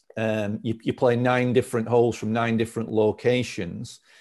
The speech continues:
three easy, three medium, three difficult shots, and every hole is a par two. So you've got to chip it on,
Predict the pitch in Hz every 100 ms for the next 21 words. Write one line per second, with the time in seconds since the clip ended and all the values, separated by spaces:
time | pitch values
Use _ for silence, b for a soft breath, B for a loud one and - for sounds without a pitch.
0 | b b b _ _ - 127 123 117 113
1 | 110 113 110 120 113 110 113 107 104 -
2 | 110 107 113 113 110 104 - 110 - -
3 | 123 120 113 104 127 117 98 110 113 -
4 | 113 113 110 - 185 104 104 113 107 95
5 | 113 113 - 143 - 117 113 113 113